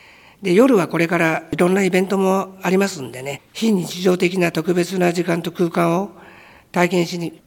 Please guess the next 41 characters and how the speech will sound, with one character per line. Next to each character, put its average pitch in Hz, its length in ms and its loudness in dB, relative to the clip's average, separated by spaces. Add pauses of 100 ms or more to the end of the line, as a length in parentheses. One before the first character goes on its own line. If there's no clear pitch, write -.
い 175 80 -8
ら 180 80 0
し - 60 -6
て 151 100 -6
い 135 60 -6
た 147 120 -4
だ 147 80 -4
け 156 100 -4
れ 160 120 -4
ば、 127 240 -8
す - 120 -14
ご 180 60 -12
く - 120 -16
楽 165 200 0
し 190 120 0
め 175 60 4
る 160 100 -2
と 156 80 -10
思 127 120 -10
い 135 60 -10
ま 139 100 -10
す 139 140 -14
ん 113 60 -16
で、 117 200 -12 (220)
ぜ 190 100 2
ひ 165 140 -2
い 143 40 -2
ら 151 80 0
し 147 80 -6
て - 80 -10
く 139 80 -10
だ 123 120 -10
さ 123 160 -6
い。 - 100 -14 (160)
お 165 60 -6
待 165 120 -4
ち - 60 -10
し - 20 -12
て 156 80 -2
ま 139 80 -4
す。 - 220 -6